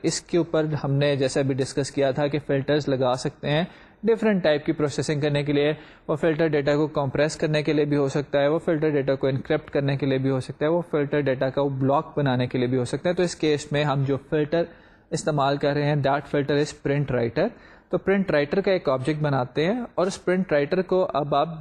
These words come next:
گیس کریں کہ ہم کیا دیں گے، کہ ہم آؤٹ پٹ ڈاٹ ٹی ایکس ٹی دیں گے یا، آم، کچھ اور دیں گے۔ آپ کا جواب میجورٹی کا کافی حد تک ٹھیک ہونا چاہیے، وہ یہ کہ اس کو اب ہم دیں گے فائل رائٹر۔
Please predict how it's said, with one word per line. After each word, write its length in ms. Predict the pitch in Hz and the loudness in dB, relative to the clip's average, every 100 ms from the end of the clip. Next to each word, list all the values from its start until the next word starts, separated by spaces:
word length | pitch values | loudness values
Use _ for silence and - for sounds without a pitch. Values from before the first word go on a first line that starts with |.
| 147 | -2
گیس 220 | 160 - | -2 0
کریں 280 | 175 175 175 | -2 0 0
کہ 40 | |
ہم 100 | 175 | 0
کیا 200 | 156 156 147 | 2 2 2
دیں 180 | 135 156 | 0 0
گے، 100 | 233 - _ _ - | -2 -6 _ _ -4
کہ 80 | 170 | -2
ہم 120 | 165 | 0
آؤٹ 220 | 143 147 | 0 0
پٹ 80 | 185 | 0
ڈاٹ 320 | 147 147 147 | 2 0 2
ٹی 60 | 160 | 0
ایکس 200 | 165 - | 0 2
ٹی 120 | 214 | 2
دیں 220 | 190 190 | 2 4
گے 140 | 220 220 | 4 4
یا، 180 | 214 | 4
آم، 640 | 185 - 135 135 127 120 - - - - | 2 0 0 0 0 -2 -4 -10 -20 -4
کچھ 200 | 165 - | -4 0
اور 140 | 151 143 | 0 0
دیں 200 | 131 131 | 0 0
گے۔ 120 | 127 - _ _ _ - - _ 156 | 0 -4 _ _ _ -20 -20 _ -4
آپ 160 | 151 | 0
کا 60 | 185 | 2
جواب 300 | 165 165 170 | 4 2 2
میجورٹی 420 | 160 151 160 180 | 2 2 2 2
کا 180 | 190 175 - | 2 0 0
کافی 260 | 147 - | -2 0
حد 80 | 160 | 0
تک 220 | 165 - | 0 -4
ٹھیک 200 | - 165 | -2 0
ہونا 200 | 165 156 | 2 0
چاہیے، 240 | 151 165 170 | 2 2 4
وہ 140 | 160 | 4
یہ 140 | 160 185 | 2 2
کہ 100 | 180 123 | 0 0
اس 160 | - - | -4 0
کو 120 | 196 | 0
اب 140 | 175 156 | 0 0
ہم 120 | 165 170 | 0 2
دیں 280 | 139 143 | 2 2
گے 80 | 156 190 - | 0 0 -2
فائل 380 | 131 139 135 120 | 0 0 0 0
رائٹر۔ 340 | 117 - | -2 -2